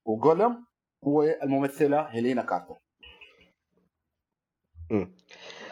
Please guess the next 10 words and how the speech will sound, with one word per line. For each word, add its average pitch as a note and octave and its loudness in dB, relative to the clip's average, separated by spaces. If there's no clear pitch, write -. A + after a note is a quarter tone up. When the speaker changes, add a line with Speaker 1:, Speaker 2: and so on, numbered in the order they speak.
Speaker 2:
هنا G3+ 12
مشكلة E3+ 10
بعض C#3+ 10
الناس B2+ 6
لما A2 4
تيجي A#2 0
تقول A2+ 2
في D#3+ 6
فرق D3 4
بين A#2 6